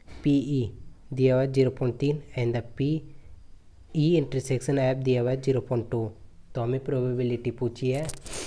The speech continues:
पीई upon F की, ठीक है। तो इसकी probability के लिए direct formula होता है, यानी कि जो ये होती है ना हमारी probability of E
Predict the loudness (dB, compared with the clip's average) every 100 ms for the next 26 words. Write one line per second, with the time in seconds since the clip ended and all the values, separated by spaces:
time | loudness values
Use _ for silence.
0 | -10 -12 -16 -20 -20 -20 -20 -18 -16 -16
1 | -16 -4 2 2 2 -4 -8 0 2 2
2 | 0 0 -2 -2 -2 -2 -4 -6 -6 -8
3 | -4 0 0 -2 -4 -4 -4 0 2 4
4 | 2 0 -2 -2 0 0 0 0 -2 0
5 | 2 2 2 2 0 0 -2 -2 -8 -16
6 | -16 -18 -6 -2 0 0 0 0 2 2
7 | 2 2 0 0 2 0 -2 -6 -14 -18
8 | -16 -2 0 2 2 0 0 2 2 0
9 | -8 -20 -20 -20 -12 -2 2